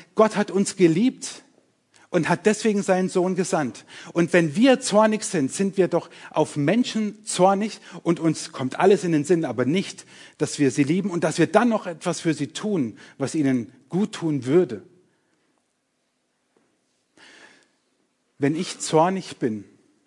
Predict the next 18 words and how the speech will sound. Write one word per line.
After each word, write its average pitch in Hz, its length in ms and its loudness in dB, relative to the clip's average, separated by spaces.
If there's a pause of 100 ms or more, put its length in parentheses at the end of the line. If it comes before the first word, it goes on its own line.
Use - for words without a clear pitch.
(1000)
dann 131 160 -4
bin 143 120 2
ich 147 120 -2
in 143 80 0
den 135 120 2
seltensten 170 760 -2
Fällen 151 400 -2
auf 131 180 -8
das - 320 -6
zornig, 135 520 -4 (220)
worauf 131 400 -2
Gott 147 180 -6
zornig 117 600 -10
ist. - 280 -20 (1300)
Zwischen 175 480 0 (2000)
dem 135 220 2
Zorn 139 440 0
Gottes 160 580 -4